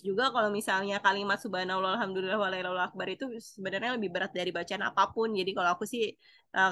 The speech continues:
selain alamat surat, dalam hati itu selalu nyebut itu gitu, kalau dalam keadaan travel. Karena pernah ada orang yang komen di status W A aku kayak gini, "Eh, se-,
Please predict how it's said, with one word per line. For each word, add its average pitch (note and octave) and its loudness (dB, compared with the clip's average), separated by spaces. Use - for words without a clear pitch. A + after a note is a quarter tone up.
selain F#3 4
alamat F3 2
surat, G#3 6
dalam F3+ 4
hati F#3+ 0
itu A#3 -4
selalu G3+ 2
nyebut F#3 -2
itu F#3 -2
gitu, D#3+ -4
kalau E3 -2
dalam E3+ 0
keadaan E3+ -2
travel. F3 0
Karena G#3 4
pernah D#4+ 10
ada B3+ 6
orang B3 8
yang C4 -2
komen A#3+ 2
di B3+ 0
status A3+ 4
W B3+ 4
A G3 10
aku C4 0
kayak C4 4
gini, G3+ 4
"Eh, A#3 8
se-, B3 4